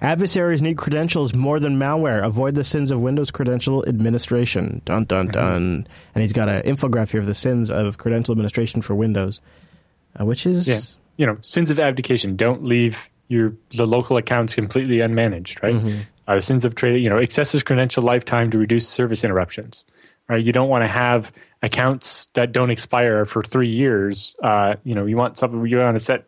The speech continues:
Speaker 2: the expiration to happen fairly frequently and just, you have to bump it, you know? And obviously that eventually somebody forgets to do it one time, and then somebody can't log in, and it gets yelled at, and then it gets set to a really long number, and then
Speaker 1: Mm.
Speaker 2: that person leaves and their account stays active for a year afterwards, and then it gets compromised, right?
Speaker 1: Mm-hmm.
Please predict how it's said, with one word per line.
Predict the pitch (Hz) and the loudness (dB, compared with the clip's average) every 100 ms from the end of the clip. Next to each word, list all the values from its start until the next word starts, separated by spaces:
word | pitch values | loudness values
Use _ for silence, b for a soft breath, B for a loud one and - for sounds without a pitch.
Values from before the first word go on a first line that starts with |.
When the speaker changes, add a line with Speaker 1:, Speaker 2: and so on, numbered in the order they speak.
| _ | _
Speaker 2:
the | 120 | -2
expiration | 113 - 131 123 - | -2 -2 0 0 2
to | 110 | 0
happen | 117 - | 0 -2
fairly | - 175 131 | -2 0 0
frequently | - 185 123 117 | 0 0 2 2
and | 107 | 2
just, | 113 110 _ _ - | 0 -6 _ _ -4
you | 123 107 | 0 0
have | 104 | 0
to | 110 104 _ | -6 -10 _
bump | 156 175 | -2 0
it, | 101 - B B B _ - | 0 -4 B B B _ -4
you | 101 | -4
know? | 95 - _ _ _ _ _ _ | -4 -10 _ _ _ _ _ _
And | 123 120 | -2 0
obviously | 131 113 127 | 0 0 0
that | 113 120 - _ _ _ _ - | 0 -2 -4 _ _ _ _ -6
eventually | 110 127 151 139 | -2 -2 0 0
somebody | 147 139 | 0 -2
forgets | 127 127 131 | 0 -2 -2
to | 131 | -2
do | 127 123 | 0 0
it | |
one | 104 107 | 0 0
time, | 107 104 117 | 0 0 0
and | |
then | 110 107 | 0 0
somebody | 123 110 | -2 -2
can't | 127 127 | -2 0
log | 117 113 | 0 0
in, | 117 107 | 0 0
and | 104 | -2
it | 104 | -2
gets | 104 - | -4 -2
yelled | 117 107 | 0 2
at, | 101 127 | 2 0
and | 107 | 0
then | 104 | 0
it | |
gets | 104 - | -2 0
set | 113 | -2
to | 113 110 | 0 0
a | |
really | 107 110 | 0 2
long | 110 113 120 | 2 2 0
number, | 101 90 | 0 0
and | 101 98 | 0 -2
then | 98 95 | -4 -4
Speaker 1:
Mm. | 120 117 107 98 - _ _ | -2 -2 -2 -4 -10 _ _
Speaker 2:
that | 123 - | -2 0
person | 131 143 123 | 0 0 0
leaves | 160 185 120 | 0 0 0
and | 120 | 0
their | 113 | 0
account | 113 135 127 | 0 -2 0
stays | 127 135 | 0 0
active | 160 - 113 - | -2 -2 -2 -2
for | 117 107 | 0 2
a | 110 | 2
year | 110 113 110 | 2 2 2
afterwards, | 143 - 113 104 104 104 | 0 0 0 0 0 -2
and | 101 | -2
then | 98 | -2
it | |
gets | 98 - | -2 -4
compromised, | 98 85 87 92 - | -6 -6 -10 -8 -6
right? | 117 | -4
Speaker 1:
Mm-hmm. | 139 123 110 | -2 0 0